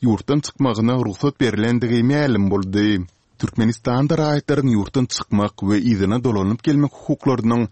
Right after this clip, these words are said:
kanun esasynda doly kepillendirilendigine garamazdan, olaryň ýolundan alnyp galynmagy we hiç bir düşündüriş berilmezligi resmi ýagdaýda tasdikledip bolmaýan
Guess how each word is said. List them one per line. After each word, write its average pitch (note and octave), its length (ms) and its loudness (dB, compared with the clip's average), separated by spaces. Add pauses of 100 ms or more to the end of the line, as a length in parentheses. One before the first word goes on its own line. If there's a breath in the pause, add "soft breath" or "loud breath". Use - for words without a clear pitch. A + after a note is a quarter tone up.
(180 soft breath)
kanun A2+ 400 0
esasynda A2+ 640 0
doly G#2 260 0
kepillendirilendigine B2+ 1120 0
garamazdan, A#2+ 760 0 (280)
olaryň A2 460 2
ýolundan G2 500 0
alnyp A2 320 0
galynmagy B2 760 0 (200 soft breath)
we A2 200 2
hiç - 320 -6
bir A#2 160 -2
düşündüriş G#2+ 500 -2
berilmezligi F#2 800 0 (300 soft breath)
resmi G#2+ 280 0
ýagdaýda C3 440 0
tasdikledip B2 640 -4
bolmaýan A2 520 2